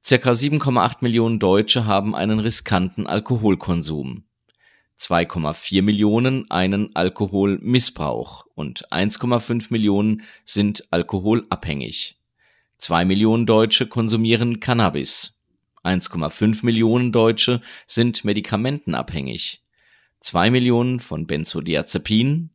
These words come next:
also Beruhigungsmitteln und Tranquilizer, und eine Million konsumieren Amphetamine, also Ecstasy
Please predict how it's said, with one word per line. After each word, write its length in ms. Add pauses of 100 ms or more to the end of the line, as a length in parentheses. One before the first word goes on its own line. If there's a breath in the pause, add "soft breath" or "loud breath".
also 240
Beruhigungsmitteln 920
und 200
Tranquilizer, 920 (600 soft breath)
und 160
eine 180
Million 460
konsumieren 840
Amphetamine, 1120
also 220
Ecstasy 840